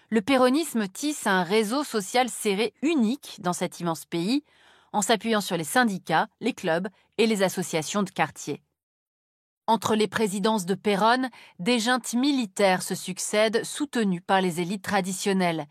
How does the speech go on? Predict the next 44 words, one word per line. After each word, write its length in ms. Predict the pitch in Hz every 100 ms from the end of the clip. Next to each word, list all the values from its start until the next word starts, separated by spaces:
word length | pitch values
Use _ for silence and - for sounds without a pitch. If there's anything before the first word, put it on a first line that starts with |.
| _ _ _ -
De 140 | 214
mille 140 | 214
neuf 140 | 214 196
cent 120 | 220
soixante-seize 640 | 185 214 208 196 190 214
à 80 | 196
mille 120 | 190
neuf 140 | 190 185
cent 160 | -
quatre-vingt-trois 720 | 196 196 - 180 185 - 202 247
notamment, 600 | 208 185 180 170 190 233 - - -
la 140 | 196 208
plus 220 | 208 214
dure 420 | 170 202 320 240
de 80 | 180
ces 200 | - 180
dictatures, 680 | 165 - 180 175 - 226 277 - - _
dirigée 400 | 175 208 202 185
entre 240 | 208 185 -
autres 220 | 233 -
par 160 | 185 180
le 60 |
général 380 | 160 180 170 170
Videla, 560 | 170 233 202 165 160 - _ _
est 120 | 190
responsable 580 | 208 208 226 196 220 202
de 100 | 190
la 160 | 190 180
mort 340 | 175 190 196
ou 80 | 185
de 100 | 185
la 120 | 175
disparition 680 | 165 180 - 180 185 - 226
de 80 | 180
trente 420 | - - 233 -
mille 220 | 202 170
personnes. 640 | - 165 - 156 135 131 - _ _ _ _ _ _ _ _ _ _ _ 196
Depuis 240 | 247 381
les 160 | 349 226
années 160 | 226
mille 120 | 302 226
neuf 120 | 196
cent 140 | 294
quatre-vingts, 640 | 277 226 - 196 190 247